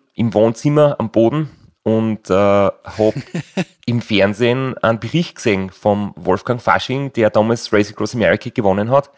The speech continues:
Und da war, glaub ich, in die Sportnachrichten der Beitrag, wo man gesehen hat, da ist ein Radlfahrer unterwegs und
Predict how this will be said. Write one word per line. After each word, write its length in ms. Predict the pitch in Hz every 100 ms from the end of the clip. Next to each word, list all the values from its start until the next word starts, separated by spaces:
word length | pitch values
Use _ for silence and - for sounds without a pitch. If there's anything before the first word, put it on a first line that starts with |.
| - - - - - _
Und 640 | 107 110 107 104 - -
da 80 | 101
war, 140 | 98
glaub 160 | 92 101
ich, 60 | 101
in 60 |
die 80 | 95
Sportnachrichten 1000 | - 76 87 113 104 120 113 - 120 120 _ _ _ _ _ _ _ _ _ _ _ _
der 100 | 123
Beitrag, 640 | 117 107 98 - 113 101 -
wo 320 | 80 92 107
man 320 | 107 107 107 -
gesehen 380 | - 101 107
hat, 280 | 113 107 - - - - -
da 100 | 107
ist 360 | 95 101 - -
ein 100 | 101
Radlfahrer 540 | 95 87 104 107 104
unterwegs 760 | 95 98 101 98 90 - - -
und 320 | - 95 92